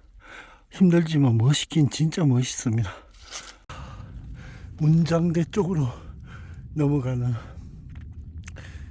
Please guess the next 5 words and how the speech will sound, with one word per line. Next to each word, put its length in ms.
봉우리 300
같은데 500
엄청나네요. 720
아, 420
문장대는 1160